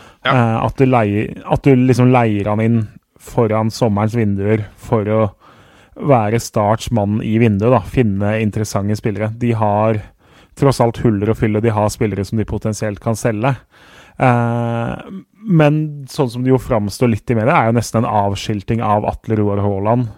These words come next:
Speaker 2: som sportssjef, da. Han var jo, eh, mens Tor Christian Karlsen fortsatt var i Start, så ha-, gjorde jo egentlig Haaland den, hva skal man si, ja, den kjedelige delen av den sportssjefrollen, sånn jeg har skjønt det.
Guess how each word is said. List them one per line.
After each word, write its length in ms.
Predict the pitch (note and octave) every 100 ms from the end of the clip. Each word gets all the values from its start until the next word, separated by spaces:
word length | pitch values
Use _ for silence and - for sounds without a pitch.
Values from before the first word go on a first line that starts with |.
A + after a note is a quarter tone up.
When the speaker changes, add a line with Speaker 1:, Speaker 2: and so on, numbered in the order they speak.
| -
Speaker 2:
som 320 | B2+ G2+ G2+ G#2
sportssjef, 500 | - G#2 - E3 -
da. 140 | A2 - _ - - - - - -
Han 160 | D3 D3+
var 240 | B2+ A2
jo, 420 | A#2 B2+ B2+ B2+ A2 - _ - - _ _ -
eh, 220 | - B2+ B2
mens 320 | A#2+ A#2 -
Tor 160 | B2+
Christian 380 | A#2 A#2 - A#2+
Karlsen 460 | - A2 G2+ - B2
fortsatt 300 | A2+ - A2+
var 200 | A2 G#2
i 60 | A2+
Start, 320 | - B2+ B2+ -
så 80 | B2+
ha-, 160 | B2+ C3+ C3 -
gjorde 320 | D3+ B2+ A2+
jo 60 | C3
egentlig 240 | G#2+ B2
Haaland 400 | G#2+ G#2+ G#2+ A2+
den, 180 | A2+ A2 A2+ - _ - - _
hva 100 | C3
skal 120 | A2+
man 80 | B2
si, 60 | B2
ja, 60 | C3
den 160 | C3 B2
kjedelige 680 | - D#3+ A#2 G2 F#2+ A2 A2+
delen 300 | A2 G2+ A2 A2
av 220 | G#2+ A2
den 160 | G#2+ G#2+
sportssjefrollen, 1800 | - G2+ - - - A2 G#2+ G#2 G#2+ G#2+ G#2+ G2+ - A2+ - A2 A2+ C#3
sånn 160 | - B2+
jeg 100 | A#2+
har 100 | A#2
skjønt 180 | A#2
det. 80 | D3